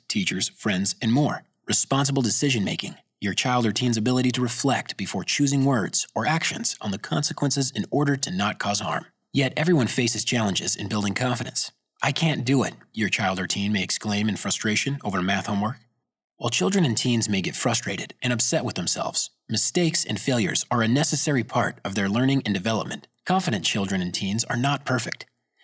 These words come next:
They simply know how to learn from their mistakes with your guidance and support. Mistakes do not define who they are. The key to many parenting challenges, like building confidence, is finding ways to communicate so that both your needs and your child or teen's needs are met.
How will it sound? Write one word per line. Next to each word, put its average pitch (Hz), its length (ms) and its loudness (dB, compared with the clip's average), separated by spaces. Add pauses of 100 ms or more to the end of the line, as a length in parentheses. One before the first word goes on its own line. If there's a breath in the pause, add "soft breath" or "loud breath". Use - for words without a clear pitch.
(140)
They - 80 0
simply 175 420 2
know 113 220 2
how 104 200 0
to 98 60 0
learn 92 380 0
from 101 200 -2
their 101 60 2
mistakes 101 600 0
with 101 180 -2
your 98 120 0
guidance 131 420 0
and 190 100 -4
support. - 440 -2 (180)
Mistakes 156 540 0
do 104 120 0
not 107 200 0
define 98 460 0
who 95 100 -2
they 98 160 0
are. 107 300 0 (440)
The 131 60 0
key 214 220 2
to 165 100 4
many 147 200 4
parenting 117 380 0
challenges, 110 560 0
like 104 160 0
building 101 300 0
confidence, - 520 -2 (120)
is 139 100 2
finding 170 380 4
ways 143 220 4
to 113 100 -2
communicate 113 520 0 (280)
so - 120 0
that 117 160 0
both 147 240 2
your 139 220 4
needs 87 380 0 (100)
and 113 100 0
your 98 120 0
child 135 260 2
or 104 80 2
teen's 160 340 2
needs 87 360 0
are 98 80 -2
met. 110 240 -2